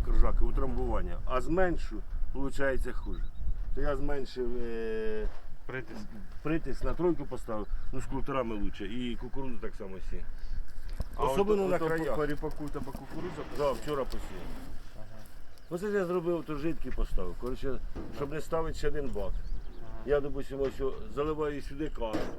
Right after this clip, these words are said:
Speaker 1: На кас віддільна установка, комп'ютер у кабіні віддільно. А то жидкий. І оце, допустим, якщо касу виливаю сто літрів, значить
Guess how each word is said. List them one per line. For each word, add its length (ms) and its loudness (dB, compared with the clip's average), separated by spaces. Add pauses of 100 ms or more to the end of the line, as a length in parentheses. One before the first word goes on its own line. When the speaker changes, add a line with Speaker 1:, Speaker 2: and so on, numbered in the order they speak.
(320)
Speaker 1:
На 80 -8
кас 260 -8
віддільна 380 -4
установка, 580 -10
комп'ютер 520 -10
у 40 -12
кабіні 340 -8
віддільно. 340 -8 (540)
А 100 -4
то 180 -6
жидкий. 360 -2 (320)
І 80 -2
оце, 220 -2
допустим, 460 -8 (220)
якщо 260 -6
касу 300 -4
виливаю 400 -4
сто 240 0
літрів, 340 -6 (840)
значить 380 -4